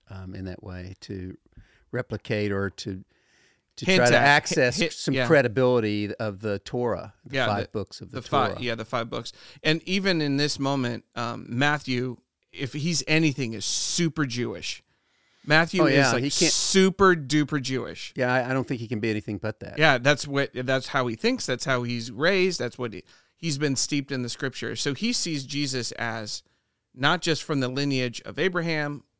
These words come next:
Speaker 2: or King David, but also in the Sermon on the Mount, a little Mo-, that we got some Moses vibes,
Speaker 1: Oh,
Speaker 2: some
Speaker 1: yeah, yeah.
Speaker 2: giant Moses vibes.
Speaker 1: So we've caught some Abraham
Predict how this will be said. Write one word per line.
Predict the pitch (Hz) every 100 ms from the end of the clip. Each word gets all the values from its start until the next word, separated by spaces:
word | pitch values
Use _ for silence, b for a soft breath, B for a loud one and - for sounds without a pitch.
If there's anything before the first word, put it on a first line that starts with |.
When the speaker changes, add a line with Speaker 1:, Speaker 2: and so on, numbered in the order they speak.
| _
Speaker 2:
or | 131 131 120
King | - 156 127
David, | 123 151 123 110 117 - _ _ _ _
but | 135
also | 175 277 - 151
in | 135
the | 131
Sermon | - 170 143
on | 123
the |
Mount, | 151 220 143
a |
little | 180 165
Mo-, | 165 254
that | 143 160
we | 165
got | 202
some | - 135
Moses | 170 285 170 139
vibes, | - 120 101 110
Speaker 1:
Oh, | 135
Speaker 2:
some |
Speaker 1:
yeah, | 135 113 98 -
yeah. | 127 123
Speaker 2:
giant | 170 202 202 156
Moses | 143 185 170 127
vibes. | 123 - -
Speaker 1:
So | 131
we've | 131
caught | - 160 165
some | - 120 113
Abraham | 120 113 117 120 113 113 110 107